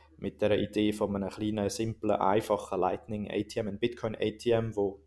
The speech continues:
kannst du auf jeden Tisch stellen. Den habe ich angefangen zu entwickeln. Und so haben wir auch über die Projekte natürlich, sind wir im Kontakt gestanden und haben dann, wie gesagt, uns im zwanzig entschieden,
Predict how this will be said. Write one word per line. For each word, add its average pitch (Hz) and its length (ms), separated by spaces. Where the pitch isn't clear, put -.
kannst - 240
du - 40
auf - 100
jeden 101 200
Tisch - 260
stellen. 101 380
Den 98 140
habe 104 140
ich 113 100
angefangen 113 380
zu 110 60
entwickeln. 107 540
Und - 580
so 110 280
haben 101 160
wir 98 140
auch 107 500
über 110 140
die 123 100
Projekte 120 480
natürlich, 110 420
sind 107 200
wir 107 80
im 104 140
Kontakt 104 440
gestanden 101 400
und 104 140
haben 104 160
dann, 95 160
wie 92 80
gesagt, 95 340
uns 104 260
im 95 240
zwanzig 104 460
entschieden, 104 520